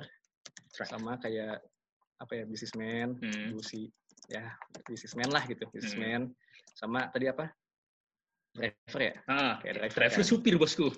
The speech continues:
Speaker 2: Oh, betul. Sorry, sorry,
Speaker 1: Ya
Speaker 2: sorry.
Speaker 1: udah, supir sama bisnismen.
Speaker 2: Katakan supir sama bisnismen yang benar-benar sering banget buat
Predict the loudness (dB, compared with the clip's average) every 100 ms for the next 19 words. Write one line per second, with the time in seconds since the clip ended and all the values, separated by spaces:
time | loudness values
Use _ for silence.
0 | 0 2 2 2 2 2 0 -2 0 0
1 | 0 2 8 10 10 10 8 8 6 4
2 | 2 2 4 6 6 2 0 0 0 0
3 | 0 2 0 0 0 2 0 0 -2 -2
4 | -2 -2 -2 0 -2 -2 -4 -2 -2